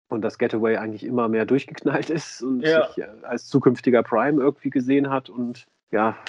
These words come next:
Speaker 1: äh, eigentlich immer mehr und mehr von seiner Crew geopfert hat, um, sag ich mal, seine Superbösewichter bei Laune zu halten.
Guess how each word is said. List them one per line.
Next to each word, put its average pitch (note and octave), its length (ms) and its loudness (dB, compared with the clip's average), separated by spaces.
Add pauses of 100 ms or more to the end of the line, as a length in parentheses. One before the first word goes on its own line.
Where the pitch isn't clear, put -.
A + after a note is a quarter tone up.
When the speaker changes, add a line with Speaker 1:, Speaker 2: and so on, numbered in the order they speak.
(120)
Speaker 1:
äh, A2+ 220 0
eigentlich A2+ 280 -4
immer B2 180 2
mehr A#2+ 240 2
und A2+ 120 -4
mehr B2 160 2
von A#2+ 140 -4
seiner A2 180 0
Crew C#3+ 220 0
geopfert - 540 -4
hat, C#3+ 140 -6 (400)
um, A#2 480 -8
sag A2+ 160 -2
ich A2+ 100 -4
mal, A2+ 120 -2
seine A2 260 0
Superbösewichter B2 1000 0
bei A2+ 120 0
Laune B2+ 300 0
zu - 180 -16
halten. D3 300 -4